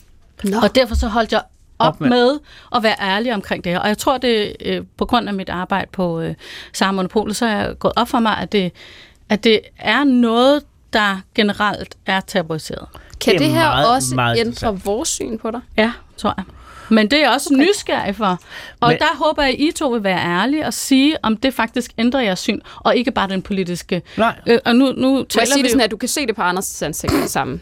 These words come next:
Speaker 1: Jeg tror, jeg er lidt bedre til, hvis det er, du kan se det på Anders med
Speaker 3: Ja,
Speaker 1: det samme.
Speaker 3: Sanne har jo,
Speaker 1: Mm.
Speaker 3: øh,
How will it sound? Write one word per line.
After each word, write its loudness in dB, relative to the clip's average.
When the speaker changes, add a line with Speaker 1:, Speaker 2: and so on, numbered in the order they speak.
Speaker 1:
Jeg 2
tror, 0
jeg 2
er -2
lidt -4
bedre 4
til, 0
hvis 0
det 2
er, 2
du -6
kan -2
se -2
det 0
på 0
Anders -2
med -2
Speaker 3:
Ja, 0
Speaker 1:
det -6
samme. -8
Speaker 3:
Sanne 0
har 0
jo, 0
Speaker 1:
Mm. -2
Speaker 3:
øh, -10